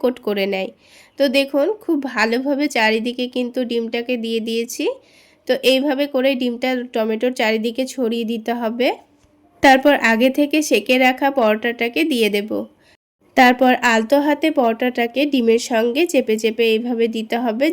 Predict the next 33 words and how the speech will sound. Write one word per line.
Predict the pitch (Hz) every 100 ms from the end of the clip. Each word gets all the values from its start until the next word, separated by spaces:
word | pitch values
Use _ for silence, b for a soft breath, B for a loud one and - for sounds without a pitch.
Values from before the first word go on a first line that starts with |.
| 302
যেন | 208 208 208
পরোটাটা | 208 208 226 220 294
ডিমের | 320 240 208 208 220
সঙ্গে | 208 233 269
ভালোভাবে | - 208 208 240 254
সেট | 349 311 254 -
হয়ে | 190 196
যায়। | 185 226 226 b b b b b b b b
আর | 226 220 -
অবশ্যই | 240 233 269 320 320 -
এই | 277
মুহূর্তে | 269 285 269 277 339
কিন্তু | 247 240 269
গ্যাসের | 220 220 226 254
ফ্লেমটা | 247 247 254
লোতে | 233 220 240
রাখতে | 247 247 - 254
হবে, | 269 240 349
তা | 320
না | 226 240
হলে | 240 233 226
কিন্তু | 226 233 311
নিচের | 262 226 214
দিকটা | 220 - 277
পুড়ে | 277 269 240
যেতে | 220 208
পারে। | 202 196 190 190 - _ _ b b b b b _
তারপর | 233 220 226 240 285
ডিমটা | 285 233 226 233
যখন | 240 247 262 247
হালকা | 214 214 240
ভাজা | 254 214 254
হয়ে | 262 233